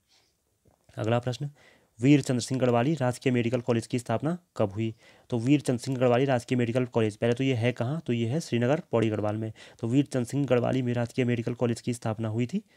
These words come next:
दो हज़ार आठ में। अगला प्रश्न, स्वामी राम हिमालयन विश्वविद्यालय को डीम्ड विश्वविद्यालय का दर्जा कब मिला? तो जॉली ग्रांट जहाँ, अ, जिससे संबंधित है, स्वामी राम हिमालयन विश्वविद्यालय ट्रस्ट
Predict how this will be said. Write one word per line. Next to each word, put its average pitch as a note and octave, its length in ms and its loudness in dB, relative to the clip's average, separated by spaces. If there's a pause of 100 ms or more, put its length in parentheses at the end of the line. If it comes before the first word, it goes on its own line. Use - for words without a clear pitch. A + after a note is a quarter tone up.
(220)
दो A2 140 2
हज़ार C3 220 -2 (280)
आठ G#2+ 220 0
में। D3 140 -4 (1600)
अगला A#2 200 2
प्रश्न, B2 280 -8 (280)
स्वामी B2 300 0
राम B2+ 220 0
हिमालयन B2 400 0
विश्वविद्यालय B2 500 0
को D#3+ 140 -2
डीम्ड B2 340 0
विश्वविद्यालय A#2+ 500 0
का A2+ 100 2
दर्जा A#2 260 -2 (140)
कब A2 100 0
मिला? A2 220 -2 (260)
तो A#2+ 80 -2
जॉली A#2 280 2
ग्रांट B2+ 240 2
जहाँ, G#2+ 280 -4
अ, - 40 -10 (320)
जिससे A2+ 300 -6
संबंधित A#2 360 0
है, D#3+ 140 -6 (160)
स्वामी A2+ 240 0
राम A#2+ 180 2
हिमालयन A2+ 280 0
विश्वविद्यालय A2+ 420 -2
ट्रस्ट B2+ 280 -10